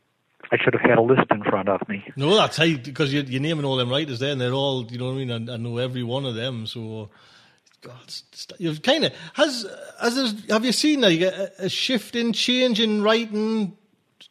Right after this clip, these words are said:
Speaker 2: Stan, you know, you, like you say, you've been there that long. You must have seen trends come and go, and how, how's the, the kinda,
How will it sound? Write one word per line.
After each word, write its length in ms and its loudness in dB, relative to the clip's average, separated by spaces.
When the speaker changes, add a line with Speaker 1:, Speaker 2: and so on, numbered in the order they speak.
Speaker 2:
Stan, 320 0
you 60 4
know, 80 6
you, 120 4
like 260 -4
you 40 -8
say, 120 -2
you've 180 0
been 220 -2
there 180 6
that 220 2
long. 420 2
You 80 4
must 180 4
have 100 2
seen 300 0
trends 460 4
come 260 0
and 160 0
go, 340 4
and 380 -2
how, 260 4
how's 360 2
the, 220 2
the 100 -8
kinda, 480 -4